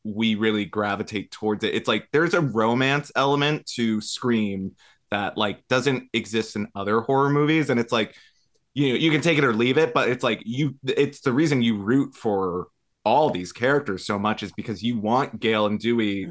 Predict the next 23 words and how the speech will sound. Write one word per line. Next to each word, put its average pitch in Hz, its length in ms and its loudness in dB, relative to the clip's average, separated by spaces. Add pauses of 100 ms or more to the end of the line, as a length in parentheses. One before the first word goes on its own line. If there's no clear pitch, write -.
to 110 120 -6
make 104 240 -2
it 151 120 0
work. 101 360 -2
And 107 120 -2
then 101 140 -4
I 98 80 -4
just 117 320 -4
watched 113 340 -2
four 113 240 2
last 113 380 0
night, 101 380 -2 (480)
and 117 80 2
I 117 40 4
was 120 120 0
like, 131 260 0
"Oh, 165 140 2
they're 165 100 4
married." 160 500 4
And 123 180 -2
then 127 80 4
I'm 139 100 2
like, 135 160 0